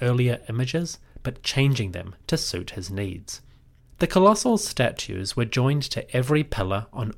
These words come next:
all four sides of the Gemet Pa Aten. If you stood in the center of this courtyard, you would have a sense of the king gazing at you from every direction. Above,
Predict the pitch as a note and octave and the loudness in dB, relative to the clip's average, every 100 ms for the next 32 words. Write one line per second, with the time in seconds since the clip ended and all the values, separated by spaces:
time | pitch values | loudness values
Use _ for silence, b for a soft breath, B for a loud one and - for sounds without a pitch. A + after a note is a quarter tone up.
0 | - D3 D#3 D3+ - A#2 A#2 - G#2 G2 | 2 4 2 0 -2 0 0 -2 -4 -4
1 | E2+ F#2 - A#2+ - G#2 G#2+ A2+ A#2+ - | -6 -10 -8 -6 -6 -4 -2 0 -2 -4
2 | - G2+ F2+ - G2+ F#2+ - F#2 F#2+ - | -2 0 0 0 -4 -4 -6 -14 -16 -18
3 | B B B B B D#3 F3+ E3+ - G3 | B B B B B 2 2 0 2 2
4 | G3 F3 D#3+ - A#2+ A2+ A#2 G#2 A#2+ A#2 | 4 0 0 0 0 0 -4 -4 -4 -4
5 | - - A2 - A2 B2+ - B B C#3+ | -4 -4 -4 -4 -4 -4 -8 B B 2
6 | D3 - E3 E3+ E3+ - A#2 A#2+ - - | 4 4 2 2 0 -2 -2 -2 -8 -10
7 | - A#2 - A2+ G2 F2 - - B2 C#3 | -8 -8 -4 -4 -4 -6 -12 0 2 4
8 | C3 C#3 C#3+ - D#3 E3+ - D#3 - F#2 | 2 0 -2 -2 -4 -4 -2 -2 -2 -4
9 | G2+ F#2 G2 G2+ A2+ - F2 G2 - - | -4 -4 -2 -4 -4 -8 -12 -14 -18 -20
10 | b b b b - D3 G#3+ G2 E2+ - | b b b b -2 6 6 6 0 -10